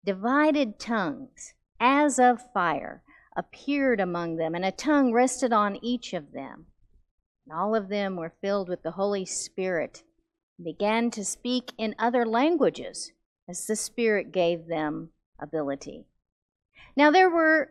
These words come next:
devout Jews from every nation under heaven living in Jerusalem. And at this sound of the crowd gathered and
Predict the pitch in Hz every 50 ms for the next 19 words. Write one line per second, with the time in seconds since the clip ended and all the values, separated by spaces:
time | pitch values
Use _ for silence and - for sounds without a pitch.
0 | - 220 208 262 247 220 262 254 262 269 269 - - 190 170 175 208 214 196 175
1 | 170 170 180 202 214 208 - - - 247 220 214 - - 247 226 220 233 220 214
2 | 208 208 208 214 233 220 - 220 202 196 190 - 208 208 196 190 180 175 202 202
3 | 180 180 175 180 190 202 233 247 240 226 208 196 190 - 202 196 - - 180 214
4 | 226 220 - - 151 143 147 151 165 165 _ _ _ _ _ _ _ _ _ _
5 | _ _ _ _ _ _ _ _ _ _ _ _ _ - 196 208 208 202 - -
6 | 220 214 - - - 220 208 208 208 214 220 220 208 190 - 180 - - - 208
7 | 202 196 202 202 202 202 185 175 185 185 185 196 202 214 202 220 214 214 208 202
8 | 190 190 202